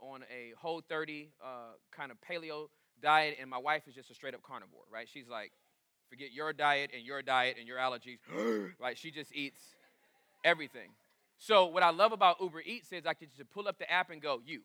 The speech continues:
go, bang, it's coming. You, what? Uh-huh, bang, it's coming. And what do you want? Got that twice, coming," right? It, like,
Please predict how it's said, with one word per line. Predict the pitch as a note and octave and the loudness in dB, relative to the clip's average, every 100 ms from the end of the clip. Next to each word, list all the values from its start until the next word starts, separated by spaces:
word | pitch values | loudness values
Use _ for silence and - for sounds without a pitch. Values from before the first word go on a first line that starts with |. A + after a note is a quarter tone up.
| _ | _
go, | - C#3+ - _ _ A#2 | -4 -4 -4 _ _ _
bang, | E3 B2+ - - | 2 2 -2 -18
it's | B2 | -16
coming. | - D#3 - _ _ | -4 -4 -4 _ _
You, | E3 C3+ G#2+ | -10 -10 -2
what? | D#3 G#3+ - | 4 4 4
Uh-huh, | D#3 G#3+ - - | -2 -2 -2 2
bang, | F3+ C#3 B2 | 4 4 -2
it's | B2 | -6
coming. | F3+ C3+ G2+ _ | -4 -4 -8 _
And | D3 | -6
what | E3+ | -4
do | F#3 | -4
you | A3 | -6
want? | F#3+ C3+ G#2 | -8 -10 4
Got | F3 F#3+ - | 10 10 10
that | G3+ G3+ | 6 6
twice, | F#3 F3 F3 - | 6 6 6 0
coming," | F#3 C3 - - | 0 0 -10 4
right? | D#3+ F#3+ - _ _ - | 6 6 0 _ _ -10
It, | - _ | -10 _
like, | G3 G3 | 8 8